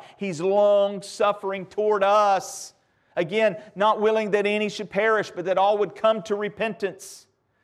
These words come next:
And that's why He puts His love on full display at the center of time and says, "You want to know how much I love you?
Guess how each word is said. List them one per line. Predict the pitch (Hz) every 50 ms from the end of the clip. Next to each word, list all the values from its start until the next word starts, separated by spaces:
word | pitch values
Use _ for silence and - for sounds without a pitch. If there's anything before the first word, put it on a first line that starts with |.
| _ _ _
And | 160 175
that's | 190 202 - -
why | 208 226 220
He | 220
puts | - - - 254 247 - 233
His | 233 175 202
love | 220 240 254 254 247
on | 226 208 - -
full | - 240 233 226
display | 226 - - - - 226 247 240 220
at | 208 -
the | 190 -
center | - - - 247 233 220
of | 208 151
time | - - 208 233 226 196 165 139 113 - - - - - _
and | 185 175 175
says, | - 233 226 202 143 - - - - - _ _
"You | 170 202 262
want | 285 277
to | 269
know | 269 269 262
how | 269 277
much | 277 269 - -
I | 269 262
love | 262 269 269 269 240
you? | 269 240